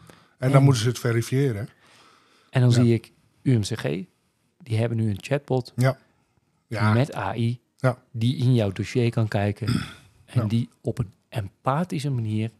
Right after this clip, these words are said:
Speaker 2: met jou kan communiceren, tijd voor je neemt
Speaker 1: Ja.
Speaker 2: en rustig met jou
Speaker 1: Ja.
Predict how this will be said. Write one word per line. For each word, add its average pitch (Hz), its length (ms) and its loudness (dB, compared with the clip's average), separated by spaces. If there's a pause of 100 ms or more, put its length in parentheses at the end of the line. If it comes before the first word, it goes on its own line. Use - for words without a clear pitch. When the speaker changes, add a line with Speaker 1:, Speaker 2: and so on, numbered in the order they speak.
(240)
Speaker 2:
met 101 200 -6
jou 107 160 -4
kan 104 180 -10
communiceren, 104 680 -6 (640)
tijd 98 240 -4
voor 104 180 -6
je 92 80 -8
neemt 104 340 -10 (220)
Speaker 1:
Ja. 147 240 0
Speaker 2:
en 98 220 -6
rustig 101 360 -6
met 107 160 -6
jou 101 240 -8 (180)
Speaker 1:
Ja. 131 180 -4